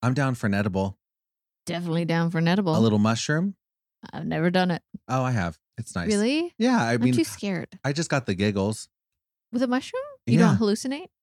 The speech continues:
Speaker 1: I didn't. It didn't. It just made me, like, li-,
Speaker 2: I'm,
Speaker 1: giggly
Speaker 2: I can
Speaker 1: and
Speaker 2: take, like, half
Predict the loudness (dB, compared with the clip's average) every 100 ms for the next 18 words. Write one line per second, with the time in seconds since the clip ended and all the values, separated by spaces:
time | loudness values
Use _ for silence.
0 | _ _ -4 0 2 0 -2 -4 -4 -4
1 | 0 0 -2 -4 -4 -2 -2 0 0 0
2 | -2 -4 -4 -2 0 2 2 2 2 2
3 | 0 -2 -4 -4 -4